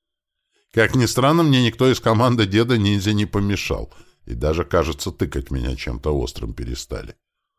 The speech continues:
Все смотрели за танцем деда и нашего Ватари. А эти-то разошлись не на шутку. Уж Ватари наш какой быстрый, но и дед не отставал. Такое ощущение, что этот танец они разучивали вдвоем.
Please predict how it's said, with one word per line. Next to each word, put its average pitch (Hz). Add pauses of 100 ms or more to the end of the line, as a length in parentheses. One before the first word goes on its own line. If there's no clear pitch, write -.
(1120)
Все 120
смотрели 123
за 120
танцем 98
деда 135
и 92
нашего 95
Ватари. - (1000)
А 71
эти-то 71
разошлись -
не 69
на 98
шутку. - (800)
Уж 82
Ватари 127
наш 107
какой 147
быстрый, - (180)
но 104
и 160
дед 123
не 95
отставал. 76 (400)
Такое 90
ощущение, 92
что -
этот 76
танец 101
они 80
разучивали 80
вдвоем. 76